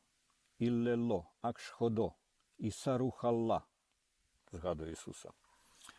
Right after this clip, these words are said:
«А алік солом, олло акбер, Аллаху акбар. Айлля гілля іллело, олло перводігер. Ахамдулілло, шукур худу,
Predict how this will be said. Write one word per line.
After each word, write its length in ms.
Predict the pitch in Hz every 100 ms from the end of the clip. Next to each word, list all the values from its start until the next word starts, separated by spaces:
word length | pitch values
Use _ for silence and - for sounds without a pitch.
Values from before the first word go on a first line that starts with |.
| - - - -
«А 80 |
алік 480 | 131 127 127 139 -
солом, 520 | - 135 131 143 90 - _ _ -
олло 440 | 143 139 131 131 -
акбер, 480 | 110 113 113 - - _ _ _ _ _
Аллаху 340 | - 85 - 82
акбар. 360 | 80 80 - _ _ -
Айлля 460 | 127 135 127 123
гілля 600 | 120 123 123 123 135 135 - _ _ -
іллело, 640 | 127 127 123 127 120 92 - _ _
олло 480 | 127 131 127 123 120
перводігер. 760 | - 120 117 113 110 95 - - _ _ _ _
Ахамдулілло, 1200 | 123 117 - 123 107 98 131 120 120 120 113 85 _
шукур 640 | - - 117 107 - 135 113
худу, 460 | - 127 113 95